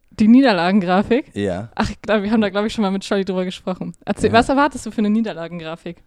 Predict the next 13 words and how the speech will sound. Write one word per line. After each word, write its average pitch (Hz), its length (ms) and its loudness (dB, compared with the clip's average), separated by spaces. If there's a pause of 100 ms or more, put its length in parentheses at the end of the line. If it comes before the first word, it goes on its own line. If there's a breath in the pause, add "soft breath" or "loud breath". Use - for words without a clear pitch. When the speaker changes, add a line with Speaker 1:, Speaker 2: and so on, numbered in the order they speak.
(180)
Speaker 2:
Na, 104 240 -6
das 107 180 -8
ist 127 140 -8
mir 160 140 -2
egal. 135 240 0
Hauptsache, 123 300 2
<laughs> - 20 6
äh, 113 380 -2
sie 110 120 -8
wird 117 140 -8
optimiert 113 500 -6
und, 120 420 -8
äh, 110 440 -6